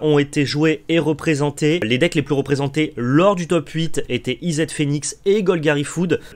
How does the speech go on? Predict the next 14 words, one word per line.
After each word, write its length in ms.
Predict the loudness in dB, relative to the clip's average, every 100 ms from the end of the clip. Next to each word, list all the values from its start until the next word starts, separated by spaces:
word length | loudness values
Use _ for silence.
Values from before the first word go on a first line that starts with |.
| -6
trois 240 | 2 2
copies 400 | 2 -2 -6 -8 -10
chacun. 520 | -4 -4 0 -2 -2 -6 -20 -10
Ensuite, 340 | -10 -8 -6
à 120 | -4
côté 220 | -4 -6 -6
de 60 |
ça, 140 | -4 -2
on 100 | -2
avait 160 | -2
un 100 | -2
deck 220 | -2 -4 -4
Jeskai 500 | -6 -6 -2 -2 -2
Créativité 760 | -6 -2 -2 -4 -8 -2 -2